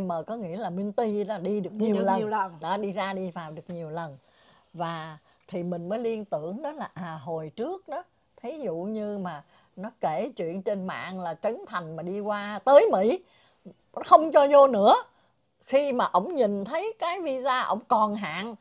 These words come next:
Speaker 1: thì ổng tưởng là được đi nữa, ổng đi qua lần hai, qua tới, qua tới Mỹ luôn là nó không cho nhập cảnh, là phải đi về
Speaker 2: Là tại vì
Speaker 1: lại.
Speaker 2: cái visa
Speaker 1: Thì
Speaker 2: chắc mới
Speaker 1: chỉ là
Speaker 2: đi.
Speaker 1: cái chữ đó đó, có thể là như vậy.
Speaker 2: Dạ.
Speaker 1: Ừ.
Speaker 2: Dạ, của chị được M.
Speaker 1: Ờ,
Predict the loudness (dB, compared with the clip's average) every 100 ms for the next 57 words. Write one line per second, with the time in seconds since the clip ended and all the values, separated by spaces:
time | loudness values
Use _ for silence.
0 | _ -4 -2 0 0 0 0 0 0 0
1 | -4 -6 -6 -4 -4 -4 -6 -4 -2 -2
2 | -2 -4 -6 -8 -8 -8 -10 -12 _ _
3 | _ 2 4 6 6 12 12 12 8 2
4 | 0 -4 _ 6 10 10 8 4 4 4
5 | 8 10 8 0 -14 _ _ _ _ -6
6 | 0 2 2 0 -2 -2 -4 -2 0 0
7 | -2 -8 -4 -4 -4 -6 -6 -8 -6 -4
8 | -4 -4 -4 -6 -4 -6 -6 -6 -4 -2
9 | -2 -2 -2 -2 -2 -4 -4 -6 -6 -4
10 | -4 -4 -6 -8 _ -6 0 0 0 -6
11 | -6 -6 -6 -8 -8 -6 -8 -10 -14 -20
12 | -18 -16 -14 -16 -18 _ -16 -12 -8 -8
13 | -6 -8 -14 _ _ -10 -6 -6 -8 -12
14 | -6 0 2 4 2